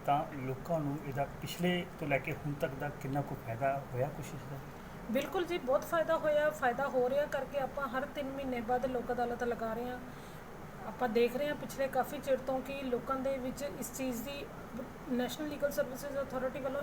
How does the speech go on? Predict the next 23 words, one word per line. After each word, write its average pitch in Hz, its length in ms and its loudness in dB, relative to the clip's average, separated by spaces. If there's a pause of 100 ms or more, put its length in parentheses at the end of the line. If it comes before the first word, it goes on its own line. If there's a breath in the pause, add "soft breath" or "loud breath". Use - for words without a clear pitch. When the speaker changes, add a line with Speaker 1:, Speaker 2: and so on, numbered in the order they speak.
Speaker 2:
ਇੰਨੀ 240 160 2
ਜ਼ਿਆਦਾ 262 360 0
ਅਵੇਅਰਨੈਸ 247 520 -2
ਹੁਣ 262 80 -4
ਨੂੰ 254 200 0
ਲੋਕ 233 240 0
ਅਦਾਲਤ 233 320 0
ਨੂੰ 247 160 -4
ਲੈ 220 100 -2
ਕੇ 220 180 -4
ਹੋ 196 200 -4
ਗਈ 220 160 -2
ਹੈ 202 100 -2 (560 loud breath)
ਕਿ 285 160 2
ਆਪਾਂ 294 260 2
ਮੈਕਸੀਮਮ 294 560 -2
ਡਿਸਪੋਜ਼ਲ 262 440 -2
ਕੇਸਾਂ 254 320 -2
ਦੀ 247 120 -2
ਕਰ 233 200 -2
ਰਹੇ 233 160 -6
ਹਾਂ - 80 -8 (600)
ਔਰ 254 220 8